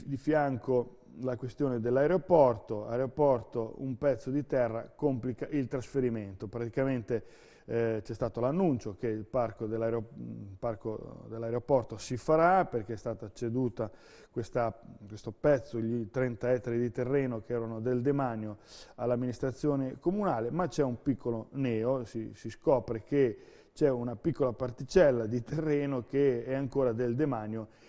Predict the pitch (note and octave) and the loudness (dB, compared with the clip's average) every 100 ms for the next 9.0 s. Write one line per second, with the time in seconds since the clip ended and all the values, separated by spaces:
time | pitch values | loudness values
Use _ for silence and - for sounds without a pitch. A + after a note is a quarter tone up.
0 | - D3 E3 D3 - A2 G#2 G#2+ A2 - | -6 0 2 2 2 0 0 -4 -6 -12
1 | _ - _ A#2 A#2 A2+ A2+ - E3+ - | _ -20 _ -2 2 4 2 2 -2 0
2 | A#2+ G#2+ A2+ A2+ B2+ C3 B2+ B2+ C3 - | -2 -2 -4 -2 4 4 4 4 2 2
3 | B2 A#2+ C3 C3 B2+ C3 A#2 C3+ C3 A#2 | -2 0 0 2 2 0 -2 -2 -6 -2
4 | B2+ A#2+ C3 B2+ E3+ A#2+ G2+ - G#2 A2 | -2 -2 -6 -2 -2 -2 -4 -6 -10 -8
5 | A2 G2+ - - - _ B2+ A#2+ G#2+ F#2+ | -10 -12 -20 -20 -20 _ -8 -8 -6 -10
6 | - A#2 C#3 C#3+ B2+ - A#2 A#2+ A2 C3+ | -10 -4 2 4 4 0 -4 -2 -2 0
7 | A#2+ - D3+ - C#3 D#3+ - - _ - | 0 2 0 2 2 2 -2 -20 _ -2
8 | B2+ C3 - A#2 C3 B2+ C3+ G2+ G2 | 0 0 -2 -6 -2 0 0 -2 -6